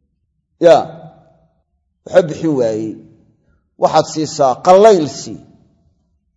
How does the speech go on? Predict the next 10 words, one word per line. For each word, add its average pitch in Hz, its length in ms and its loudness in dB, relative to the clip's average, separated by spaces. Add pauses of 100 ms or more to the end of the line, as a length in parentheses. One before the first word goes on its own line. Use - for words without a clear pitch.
(200)
Talaf. - 260 4 (1400)
Marka 156 200 -2
waxa 160 200 4
weeye, 220 380 4 (880)
habaarka 156 560 4
malagga 143 500 0
waa 139 120 -4
inaad 135 140 -10
iska - 140 -18
jirtaa. - 380 -20